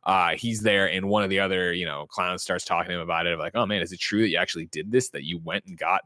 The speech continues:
the, uh, uh, gun or whatever? Uh, you brought a gun to a children's hospital? What are you thinking of?" kind of thing. And, uh, you know, Arthur's very much like,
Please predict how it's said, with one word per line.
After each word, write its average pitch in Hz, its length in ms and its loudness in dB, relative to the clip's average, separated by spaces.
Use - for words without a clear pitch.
the, 87 140 0
uh, 78 580 -2
uh, 80 280 -2
gun 87 220 0
or 104 100 6
whatever? 101 440 2
Uh, 110 60 6
you 113 160 6
brought 98 140 4
a 92 60 4
gun 98 180 0
to 90 60 2
a 87 40 0
children's 87 300 -2
hospital? 87 220 -2
What 82 40 -2
are 82 40 0
you 80 40 -6
thinking 80 200 -10
of?" 80 60 -20
kind 80 120 -6
of 78 60 -20
thing. 82 200 -6
And, 101 200 2
uh, 101 40 6
you 101 100 4
know, 85 120 2
Arthur's 95 340 4
very 90 180 4
much 87 220 -4
like, 82 260 -2